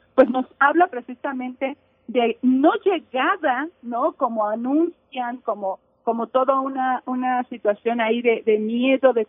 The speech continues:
querer perpetuarse en el poder de la derecha y con ello, obviamente, del imperialismo estadounidense, sino nos hablan de la otra Nicaragua, la Nicaragua que ya está harta, ¿no? No únicamente el sector de derecha que se ha visto quizá,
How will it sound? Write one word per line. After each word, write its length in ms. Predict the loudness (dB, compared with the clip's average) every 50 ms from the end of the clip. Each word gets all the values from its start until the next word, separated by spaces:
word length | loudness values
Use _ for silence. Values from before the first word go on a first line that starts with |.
| _ -2
querer 260 | -2 0 0 -2 -2
perpetuarse 680 | -4 -4 -4 -4 -4 -6 -6 -2 -2 -4 -2 -4 -6 -6
en 80 | -6
el 60 | -6
poder 280 | -6 -4 -2 -2 -2 -2
de 140 | -2 -2 -2
la 160 | -2 -2 -2
derecha 720 | -2 -2 0 4 4 4 4 4 _ _ -2 -2 -2 -2 -6 _ _ _ _
y 100 | -10 -10
con 320 | -6 -4 -4 -4 -4 -4 -2
ello, 320 | -2 -4 -2 -2 -2 0 0
obviamente, 420 | -2 -2 -2 -4 -6 -6 -6 -4 -4
del 160 | -4 -4 -6
imperialismo 920 | -10 -6 -2 0 0 0 0 -2 -2 -2 0 0 0 0 -2 -4 -4 -4
estadounidense, 760 | -4 -4 -4 -6 -6 -6 -6 -2 -2 -2 -2 -2 -4 -8 -8 -8 _ _ _ _ _
sino 260 | 2 2 2 2 0 -2 -2
nos 260 | -2 -2 -2 0 0
hablan 280 | 0 2 2 2 2 0
de 100 | 0 0
la 160 | 0 -2 0 2
otra 280 | 2 2 2 2 0 0
Nicaragua, 640 | 0 -2 -2 -2 -4 -4 -2 -2 -2 0 -2 -2 -2
la 120 | -4 -4 -6
Nicaragua 640 | -8 -12 -18 _ _ -2 0 0 0 0 -2 -4 -4 -6
que 80 | -6
ya 140 | -4 -4 -4
está 300 | -2 _ -2 -2 -2 -2 _ _ _ 2
harta, 500 | 4 4 4 2 0 _ -8 -10 -8 -8
¿no? 240 | -6 -2 -2 -2 -2
No 160 | -2 -4 -4
únicamente 540 | -4 -4 -4 -2 -2 -2 -2 -2 -2 -2 -4
el 100 | -4 -4
sector 300 | -6 -4 _ 0 0 2
de 80 | 0
derecha 340 | 0 0 0 -2 -2 -4 -6
que 220 | -6 -4 -4 -4 -2
se 120 | 0 0
ha 80 | 0 0
visto 240 | 0 -2 -4 _ _ _ _
quizá, 400 | -12 -2 2 4 4 4 2